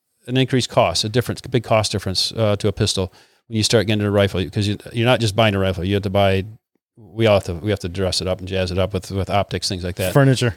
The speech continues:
Speaker 1: Furniture on it, yes. <laughs> So you won't buy one and just leave it alone. So,
Speaker 2: Yep.
Speaker 1: uh, they get quite a, quite expensive. So you're talking a little more costly if you're, if we're, now we're talking,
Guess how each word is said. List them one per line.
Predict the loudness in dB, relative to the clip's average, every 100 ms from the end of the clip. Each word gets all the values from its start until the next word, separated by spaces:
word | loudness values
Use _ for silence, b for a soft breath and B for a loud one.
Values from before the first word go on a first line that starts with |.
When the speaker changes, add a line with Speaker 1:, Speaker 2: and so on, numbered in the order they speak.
| -6
Speaker 1:
Furniture | -4 -2 0 2
on | 2
it, | 0
yes. | 2 2 2 2
<laughs> |
So | 2
you | 4 6
won't | 6 6
buy | 6
one | 4 2
and |
just | 0
leave | 2 2
it |
alone. | 2 2 0 -4 -4
So, | -2 -2 -4
Speaker 2:
Yep. | 0 0 0 -2
Speaker 1:
uh, | 0 2 2
they | 2
get | 2 0
quite | 0 0
a, | 0 -4
quite | -4 -2 -2
expensive. | -2 -4 -4 -2
So | -2
you're |
talking | 0 0 2
a |
little | 0 2
more | 4 2
costly | 0 -2 0 0 0 -4 -4
if | -2
you're, | -2 -2 -4
if | -6 -4
we're, | 0
now | 2 2
we're |
talking, | 2 0 0 -4